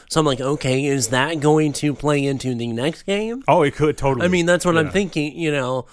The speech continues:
Speaker 1: So I have, like, every weapon, every armor, every thing, you know. That's why I was in it for two hundred seventy
Speaker 2: Right.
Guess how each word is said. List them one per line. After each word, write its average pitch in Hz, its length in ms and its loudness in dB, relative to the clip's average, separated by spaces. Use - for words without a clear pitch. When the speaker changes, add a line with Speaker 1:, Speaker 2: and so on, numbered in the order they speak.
Speaker 1:
So 127 280 -4
I 143 180 2
have, 160 360 0
like, 139 300 -2
every 147 320 -2
weapon, 135 540 0
every 135 600 -2
armor, 135 580 2
every 123 640 -4
thing, 143 340 2
you 147 120 4
know. 131 180 2
That's 139 260 0
why 147 440 4
I 135 100 0
was 135 240 -2
in 139 160 0
it 123 120 -4
for 131 120 -6
two 151 260 0
hundred 139 340 0
seventy 123 440 -2
Speaker 2:
Right. 131 80 -4